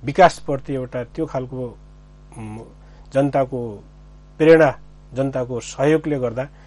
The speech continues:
हामीले सडक सञ्जाल, उम्, जोडेका छौँ। यसमा जनताको अतुलनीय भूमिका रहेको छ। उहाँहरूले गर्दाखेरि निस्वार्थ ढङ्गले आफ्नो जग्गा दान गर्नुभएको छ। यसको लागि, अ, सम्पूर्ण जन-, जग्गा दान गर्ने ती जग्गादातालाई,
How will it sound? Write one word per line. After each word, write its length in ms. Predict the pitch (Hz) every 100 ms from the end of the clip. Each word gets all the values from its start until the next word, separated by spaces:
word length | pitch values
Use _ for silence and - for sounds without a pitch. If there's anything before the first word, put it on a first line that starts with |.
| - -
हामीले 280 | 110 120 120
सडक 240 | - 120
सञ्जाल, 380 | 117 110 110 104 - - -
उम्, 200 | - -
जोडेका 360 | 135 151 156
छौँ। 200 | 143 175 196 - - - - 165
यसमा 300 | 156 175 170
जनताको 680 | 135 135 135 127 143 123 - - - - -
अतुलनीय 600 | 131 165 151 151 147 131 - - - - - 101
भूमिका 420 | 98 127 139 147
रहेको 320 | 135 131 131
छ। 140 | 131 175
उहाँहरूले 680 | - - 117 135 139 143 135
गर्दाखेरि 440 | 131 123 120 117
निस्वार्थ 460 | 120 - 175 175 180
ढङ्गले 440 | 135 131 127 147
आफ्नो 320 | 120 - 139
जग्गा 280 | 117 117 127
दान 200 | 123 120
गर्नुभएको 500 | 113 113 107 107 117
छ। 180 | 123 135
यसको 220 | - 156
लागि, 280 | 127 120 139
अ, 1080 | 156 - - - - - 110 104 101 98
सम्पूर्ण 420 | 98 - 151 165 151
जन-, 360 | 131 131 -
जग्गा 260 | 117 131 139
दान 240 | 131 127
गर्ने 360 | 120 117 123 117
ती 200 | - 113
जग्गादातालाई, 840 | 113 117 127 127 135 131 131 147